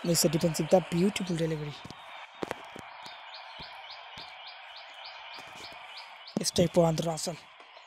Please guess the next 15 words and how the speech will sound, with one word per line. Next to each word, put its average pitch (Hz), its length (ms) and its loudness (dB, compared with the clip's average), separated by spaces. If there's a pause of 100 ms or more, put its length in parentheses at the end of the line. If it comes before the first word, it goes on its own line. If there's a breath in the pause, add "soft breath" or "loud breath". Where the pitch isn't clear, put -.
Eleven 170 260 0
to 170 80 -6
thirteen. 170 360 -6 (1040)
Oh, 226 400 12
this 196 180 4
is - 80 4
a 196 120 10
dumb 190 220 8
ball. 175 240 2 (800)
Can 269 180 8
you 247 60 10
believe, 196 300 8
not 226 140 4
a 208 40 6
ball? 185 280 8